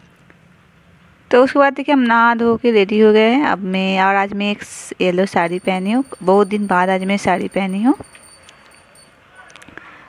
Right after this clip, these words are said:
तो इधर पूजा पाठ सब हो गया है और उसके बाद में, अब उसके बाद पूजा पाठ करने बाद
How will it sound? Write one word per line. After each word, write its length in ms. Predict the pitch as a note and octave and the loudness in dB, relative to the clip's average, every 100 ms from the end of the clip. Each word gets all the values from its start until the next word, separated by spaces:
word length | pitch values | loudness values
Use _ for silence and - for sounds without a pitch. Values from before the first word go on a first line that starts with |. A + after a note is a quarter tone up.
| - - _ _ - - _ _ - | -20 -20 _ _ -20 -20 _ _ 0
तो 80 | B3+ | 2
इधर 200 | B3 B3+ | 4 4
पूजा 280 | B3 A#3+ | 4 2
पाठ 240 | A#3 A#3 A#3 | 2 -2 -4
सब 240 | - A#3 | -6 0
हो 80 | A3+ | 0
गया 280 | G#3+ A#3+ A#3+ | 2 2 4
है 120 | C#4 A#4+ - - - - - - - - - _ - - - _ _ _ _ _ _ _ _ _ _ _ _ _ - G3 | 2 0 -10 -20 -20 -20 -20 -20 -18 -18 -20 _ -20 -20 -20 _ _ _ _ _ _ _ _ _ _ _ _ _ -6 -2
और 340 | F#3+ F#3+ F#3+ | 0 0 0
उसके 200 | F#3 F#3+ | -2 -2
बाद 240 | F#3+ F#3+ - | 0 0 -2
में, 340 | F#3+ G3+ C#4+ D#4+ - - | -6 -4 -4 -4 -12 -16
अब 140 | - - _ _ _ _ _ - - - - | -14 -16 _ _ _ _ _ -20 -20 -20 -4
उसके 100 | C4 | 0
बाद 120 | B3+ | 2
पूजा 220 | B3 A#3+ | 4 2
पाठ 160 | B3+ B3 | 2 -2
करने 220 | A#3+ A#3 | -4 0
बाद 240 | B3 D4 | 2 0